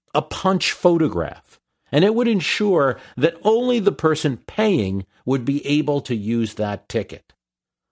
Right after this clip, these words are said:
"Aha," Hollerith thought. "Take a card the size of one of the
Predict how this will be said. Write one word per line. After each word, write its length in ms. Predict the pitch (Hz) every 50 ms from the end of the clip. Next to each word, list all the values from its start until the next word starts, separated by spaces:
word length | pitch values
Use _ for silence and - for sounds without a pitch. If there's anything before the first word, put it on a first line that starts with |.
| _ _
"Aha," 800 | - 76 82 139 - - 160 175 190 185 165 123 82 64 67 _ _ _ _ _ _ _ _ _ _ _ _ _
Hollerith 420 | - 85 80 78 80 80 87 90 -
thought. 480 | - - - 135 143 123 98 - - _ _ _ - - _ _
"Take 340 | - - 185 202 226 - 220
a 120 | 185 196
card 560 | - - - 101 87 82 82 90 110 127 135 _ _ _ _ _ _
the 100 | - 294
size 400 | - - 214 185 175 170 170 143
of 120 | 156 135 120
one 200 | 123 139 143 139
of 120 | 139 120
the 220 | 131 131 135 127